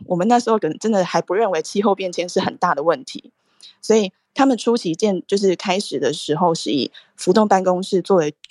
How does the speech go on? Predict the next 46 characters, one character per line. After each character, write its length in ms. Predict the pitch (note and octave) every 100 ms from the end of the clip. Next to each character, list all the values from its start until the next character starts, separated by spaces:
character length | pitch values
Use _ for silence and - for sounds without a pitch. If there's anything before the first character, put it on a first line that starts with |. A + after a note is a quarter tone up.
| -
呃， 200 | E3+ D3
主 220 | - D#3
要 180 | E3 F#3+
因 160 | - E3+
应， 180 | E3+ E3 -
就 100 | F3+
是 220 | F#3 D#3+ _
只 140 | - D3
是 160 | G#3
城 280 | G3+ - F3
市 140 | E3+ A3
的 80 |
土 160 | E3 D3
地 100 | F#3+
不 120 | F#3
足。 400 | F#3+ - E2+ - - _ _ - -
那 120 | A3
现 320 | - B3 G#3+
在 200 | G#3 F#3
就 180 | E3+ F#3+
是 400 | - F#3+ E3+ E3+ - -
认 200 | A3 G3
为 140 | E3
说 280 | E3+ F3+ F3+
浮 120 | -
动 200 | G#3 G#3+
建 180 | G#3+ F#3
筑 140 | D3+
其 160 | D3 F3
实 100 | F#3
要 140 | F3+
列 180 | G3+ G3+
入 180 | F#3+ G3
因 140 | F#3+ G3
应 80 |
我 120 | G3 -
们 140 | D#3
未 160 | F#3 F#3+
来 120 | D3+
气 280 | - - F3+
候 100 | F3+
的 100 | D#3
规 180 | E3+
划 200 | E3+ E3
当 260 | D#3 C#3+ D3
中。 320 | - C3+ E2